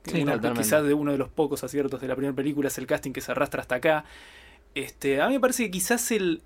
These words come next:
Speaker 2: el, me da la sensación de que quizás la fuente era por ahí, no era tan avasallante como estas películas.
Speaker 3: No sé, a mí me da como que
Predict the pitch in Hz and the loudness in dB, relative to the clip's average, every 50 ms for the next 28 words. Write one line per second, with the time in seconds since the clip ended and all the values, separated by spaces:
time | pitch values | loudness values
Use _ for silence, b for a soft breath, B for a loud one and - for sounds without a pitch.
0 | _ - 160 151 156 156 156 151 151 127 156 170 214 262 269 240 190 180 160 170 | _ -8 -6 -2 -2 -2 -2 -2 -4 0 2 4 6 6 6 4 2 2 0 2
1 | 165 - - 226 233 208 180 160 147 - _ - 160 - 226 226 226 220 180 - | 0 0 0 0 -2 0 0 0 0 -2 _ -10 -8 -6 -6 -2 -2 -2 -2 -2
2 | - 214 226 240 214 180 165 156 - 160 170 196 214 - _ _ 196 208 208 208 | -4 -2 -2 -2 -2 -2 -4 -2 -2 -2 -2 -2 -6 -12 _ _ -2 0 0 0
3 | 175 175 190 196 220 226 233 226 220 - - 208 220 226 226 226 220 - 214 220 | 0 0 0 0 0 0 0 -4 -6 -6 -4 -2 2 4 4 4 4 4 2 4
4 | 220 202 180 165 - 160 - - 196 202 208 208 196 170 160 180 185 190 170 - | 6 4 4 4 4 2 2 2 0 0 0 0 0 0 0 0 -2 -4 -4 -4
5 | 156 151 175 151 - 131 120 107 110 - - - - - _ _ - - 185 202 | -4 -4 -4 -6 -6 -8 -8 -8 -10 -14 -18 -20 -20 -20 _ _ -4 2 2 6
6 | - 196 180 165 - - _ _ _ _ - _ _ _ _ _ _ _ _ 170 | 8 8 8 8 6 -2 _ _ _ _ -20 _ _ _ _ _ _ _ _ 4
7 | 185 240 269 269 262 233 220 226 214 - 190 170 151 135 127 127 127 127 127 127 | 4 6 6 8 8 8 8 8 6 4 4 4 4 4 4 4 4 6 6 4
8 | 131 - | 2 0